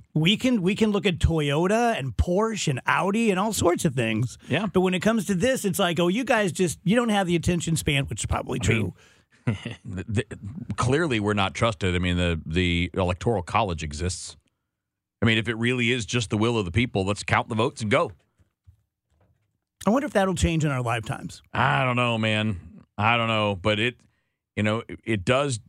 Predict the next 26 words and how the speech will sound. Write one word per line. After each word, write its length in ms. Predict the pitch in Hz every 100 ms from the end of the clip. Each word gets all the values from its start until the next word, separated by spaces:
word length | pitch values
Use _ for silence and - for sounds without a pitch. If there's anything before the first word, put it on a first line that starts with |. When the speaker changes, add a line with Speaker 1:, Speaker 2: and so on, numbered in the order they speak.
| -
Speaker 2:
You 200 | - 123
know, 60 |
people 260 | 101 143 143
are 100 | 120
worried 300 | 113 123 123
about 280 | 107 107 104
the 80 | 113
imbalances, 920 | 113 107 87 107 127 113 95 92 98
but 140 | 98 110
it 100 | 110
also 280 | 123 127
creates 400 | 107 117 110 123
an 100 | 120
artificial 560 | 107 113 104 156 - 107
imbalance, 540 | 98 85 90 85 80
right? 200 | 101 131 - -
Speaker 1:
Another 260 | 330 311
thing 180 | 208 170
too. 200 | 151 123
Speaker 2:
I 20 |
mean, 160 | 123 160
like, 160 | 156 147
'cause 140 | 170
really, 220 | 269 180
what's 220 | 117 208
this? 140 | 247